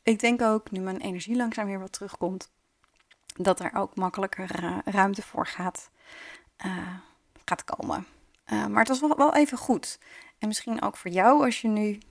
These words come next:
even ver zwanger bent als ik en misschien ook bepaalde onzekerheid met je meedraagt. Eh, ja, realiseer je dat je al best wel ver bent. En, eh, ja, dat, dat de mooie kanten van de zwangerschap er ook echt voor jou liggen om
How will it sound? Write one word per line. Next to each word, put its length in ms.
even 300
ver 180
zwanger 280
bent 220
als 160
ik 280
en 180
misschien 340
ook 220
bepaalde 380
onzekerheid 680
met 160
je 60
meedraagt. 680
Eh, 180
ja, 120
realiseer 520
je 160
dat 200
je 120
al 160
best 200
wel 120
ver 320
bent. 540
En, 400
eh, 500
ja, 140
dat, 320
dat 440
de 140
mooie 380
kanten 260
van 100
de 60
zwangerschap 480
er 160
ook 220
echt 240
voor 100
jou 260
liggen 380
om 500